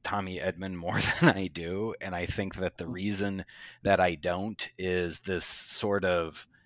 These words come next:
Speaker 1: uh, inflation of what he is as a player that has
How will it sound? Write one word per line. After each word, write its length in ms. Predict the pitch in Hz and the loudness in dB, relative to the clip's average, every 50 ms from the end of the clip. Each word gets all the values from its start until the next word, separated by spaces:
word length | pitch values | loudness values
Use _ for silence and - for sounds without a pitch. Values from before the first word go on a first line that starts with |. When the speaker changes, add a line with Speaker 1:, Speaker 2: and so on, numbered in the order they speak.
| _ _ _ _ _ _ _ _ _ - | _ _ _ _ _ _ _ _ _ -6
Speaker 1:
uh, 380 | - 92 85 82 80 78 76 62 - - _ _ _ _ _ _ _ _ - | -2 -2 0 0 -2 -4 -6 -8 -10 -14 _ _ _ _ _ _ _ _ -8
inflation 880 | 110 95 90 - - - - 104 101 117 120 - - 123 117 113 110 107 | -8 -6 -6 -6 -6 -2 2 2 4 4 4 2 2 0 0 0 -2 -2
of 260 | - - 90 82 85 | -2 -4 -4 -4 -2
what 220 | 90 95 101 98 | -2 -2 -2 -2
he 260 | - - - 95 90 | -4 -6 -6 -2 0
is 220 | 90 92 95 90 90 | 0 0 0 -2 -4
as 120 | 87 80 | -6 -6
a 60 | 82 | -8
player 520 | - - - - 98 95 98 98 107 110 104 | -10 -10 -8 -6 -2 0 2 2 2 2 2
that 200 | 87 85 80 78 | 0 -2 -4 -4
has 340 | 85 90 90 85 - - - | -6 -6 -6 -6 -8 -10 -12